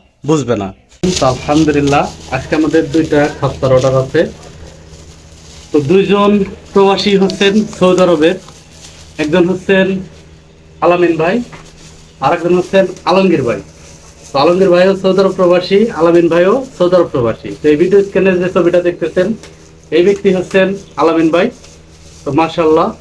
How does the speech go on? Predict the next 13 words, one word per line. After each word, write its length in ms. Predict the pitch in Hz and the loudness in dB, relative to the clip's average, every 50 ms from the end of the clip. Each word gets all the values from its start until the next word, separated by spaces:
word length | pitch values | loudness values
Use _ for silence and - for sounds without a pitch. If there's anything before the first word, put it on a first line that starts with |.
| - - - - - - | -18 -20 -20 -20 -8 -4
তো 60 | 240 | -2
আমরা 200 | 180 185 185 190 202 | 0 2 2 2 2
এখন 360 | 196 202 202 208 220 233 240 202 - - - - - 160 | 2 0 0 0 2 2 0 0 -2 -8 -16 -16 -14 -8
দুইটা 320 | 147 151 175 180 - 185 | -2 -2 0 0 0 -2
খাপসা 560 | 170 160 180 180 - - - 180 185 202 208 196 - 151 | -2 -2 -4 -6 -4 -4 0 0 2 2 0 -2 -4 -4
বসিয়ে 280 | 151 160 - - 165 | -4 -2 0 0 -2
দিব। 300 | 156 151 160 151 170 202 - - - - - - | 0 0 0 0 -2 -2 -4 -6 -14 -20 -10 -6
বিসমিল্লাহির 520 | 151 147 - - 151 135 131 135 135 131 | -6 -6 -2 0 0 0 2 0 0 0
রহমানির 420 | 127 123 - 135 135 127 127 123 127 | -2 -2 -2 -2 0 0 0 0 0
রহিম, 300 | 127 135 151 170 190 202 - - - - - - - - - - - - - | 0 2 2 0 0 -2 -6 -14 -20 -20 -20 -20 -20 -20 -20 -20 -16 -10 -8
বিসমিল্লাহির 540 | 135 - - - 135 127 123 123 123 123 123 | -8 -4 -2 0 0 2 2 2 2 2 0
রহমানির 440 | 120 - - 123 117 113 110 110 107 | -2 -4 -6 -4 -4 -4 -4 -6 -8
রহিম। 480 | 104 101 - - - - - - - | -10 -12 -16 -20 -20 -20 -16 -14 -14